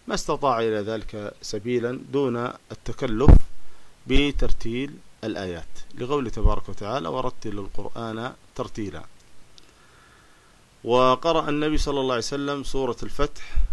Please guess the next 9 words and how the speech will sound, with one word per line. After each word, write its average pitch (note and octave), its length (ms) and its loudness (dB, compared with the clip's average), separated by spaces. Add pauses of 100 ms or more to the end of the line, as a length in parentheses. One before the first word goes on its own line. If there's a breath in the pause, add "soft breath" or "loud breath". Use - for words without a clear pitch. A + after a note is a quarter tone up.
(140)
فرجع A#2 560 0
في C3 480 2 (420)
قراءته، G#2+ 840 -4 (320)
رواه G#2+ 560 -6 (140)
البخاري F#2+ 460 -8
ومسلم، E2 420 -6
بمعنى G#2+ 500 -6
رتل A2 540 -10 (220)
الآيات. E2 400 -10